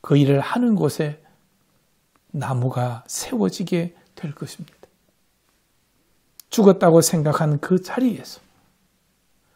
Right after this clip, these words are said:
묻혔다고 생각하는 그 자리에서 위대한 생명이 잉태되어서 우리 앞에 나타날 것입니다. 하나님의 나라는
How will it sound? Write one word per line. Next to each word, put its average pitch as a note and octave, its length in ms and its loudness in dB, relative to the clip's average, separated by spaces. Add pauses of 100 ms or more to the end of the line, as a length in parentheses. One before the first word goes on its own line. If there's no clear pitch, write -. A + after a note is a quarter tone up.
(100)
묻혔다고 A3 640 4
생각하는 F#3+ 640 2
그 F#3 160 4
자리에서 - 580 -2 (1200)
위대한 A#2+ 460 0
생명이 G#3+ 640 2 (140)
잉태되어서 D3 840 -2 (380)
우리 B2+ 220 -2
앞에 A#2+ 460 -12 (180)
나타날 D3+ 1000 -8
것입니다. - 400 -16 (2250)
하나님의 C3+ 560 0
나라는 C3 480 -4